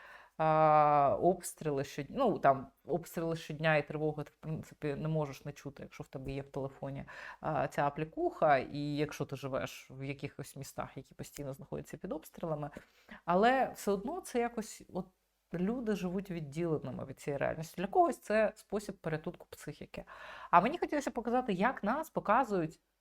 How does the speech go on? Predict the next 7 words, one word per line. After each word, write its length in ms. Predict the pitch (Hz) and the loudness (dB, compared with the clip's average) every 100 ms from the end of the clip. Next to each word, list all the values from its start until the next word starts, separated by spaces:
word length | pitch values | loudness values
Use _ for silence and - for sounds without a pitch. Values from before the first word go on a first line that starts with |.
| _ | _
небайдужі, 840 | 156 175 170 156 165 262 403 - - _ _ _ _ _ _ - | 2 6 8 6 4 -2 -4 -4 -8 _ _ _ _ _ _ -6
що 160 | - | -2
до 100 | 185 | 0
нас 200 | 185 190 | 4 2
приїжджають 1000 | - 156 147 143 160 - 427 370 - _ _ _ _ _ _ _ _ _ _ _ _ - | 2 -2 0 -2 0 0 0 -2 -6 _ _ _ _ _ _ _ _ _ _ _ _ 0
і 120 | 202 | 2
несуть 640 | 214 214 - 262 240 - | 4 2 0 0 0 -4